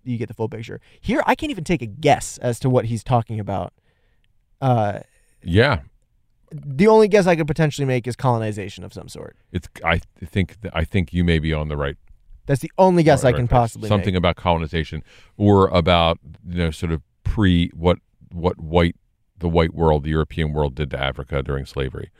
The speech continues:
Speaker 1: Yes,
Speaker 2: Right, which
Speaker 1: right.
Speaker 2: is colonization, but it's
Speaker 1: Right.
Speaker 2: also this other
Speaker 1: It's
Speaker 2: thing.
Speaker 1: different, right? It's
Speaker 2: Right.
Speaker 1: right, yeah. So,
Speaker 2: So great.
Speaker 1: uh, I, yeah, that's, that's one of the big things I'm looking forward to. Um,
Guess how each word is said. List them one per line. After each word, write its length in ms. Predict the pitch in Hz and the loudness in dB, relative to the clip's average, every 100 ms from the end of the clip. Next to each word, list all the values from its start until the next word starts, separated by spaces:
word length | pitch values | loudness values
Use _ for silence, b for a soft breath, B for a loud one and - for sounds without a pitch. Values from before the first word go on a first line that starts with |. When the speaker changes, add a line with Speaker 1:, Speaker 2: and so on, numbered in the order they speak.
| - | -2
Speaker 1:
Yes, 220 | 127 - | -2 2
Speaker 2:
Right, 100 | 92 | 2
which 120 | 113 | 4
Speaker 1:
right. 120 | 151 156 | 4 4
Speaker 2:
is 40 | |
colonization, 600 | 135 117 95 123 104 87 | 4 4 4 4 2 0
but 80 | 78 | -4
it's 120 | 78 | 0
Speaker 1:
Right. 60 | 87 | 2
Speaker 2:
also 420 | 80 85 78 73 - _ | 2 4 2 2 -4 _
this 160 | - 80 | -6 -2
other 180 | 87 76 | 0 2
Speaker 1:
It's 120 | - | 2
Speaker 2:
thing. 120 | 120 73 | 2 2
Speaker 1:
different, 320 | 143 104 98 | 2 0 -4
right? 180 | 110 98 | -4 -4
It's 120 | 107 | -6
Speaker 2:
Right. 180 | 69 - | -8 -8
Speaker 1:
right, 280 | 117 107 87 | -8 -8 -8
yeah. 240 | 104 107 87 | -8 -8 -8
So, 420 | - 131 123 117 _ _ _ _ _ _ - | -2 2 2 0 _ _ _ _ _ _ 4
Speaker 2:
So 220 | 139 131 | 8 8
great. 140 | 101 | 8
Speaker 1:
uh, 160 | - 113 - | 4 0 2
I, 200 | 147 156 | 6 6
yeah, 320 | 151 147 107 - | 6 4 2 0
that's, 640 | 131 147 165 - - - - | 2 2 2 -4 -14 -14 -14
that's 340 | 139 151 185 175 | 0 4 4 2
one 140 | 185 | 0
of 60 | 175 | 0
the 40 | |
big 180 | 156 165 | 0 -2
things 260 | 170 160 151 | 0 0 2
I'm 120 | 147 | 2
looking 240 | 151 151 143 | 2 0 -2
forward 340 | 147 151 139 | 2 2 2
to. 480 | - 143 143 143 143 | 0 2 2 2 -2
Um, 640 | 131 123 120 117 113 110 | -2 0 0 -2 -4 -8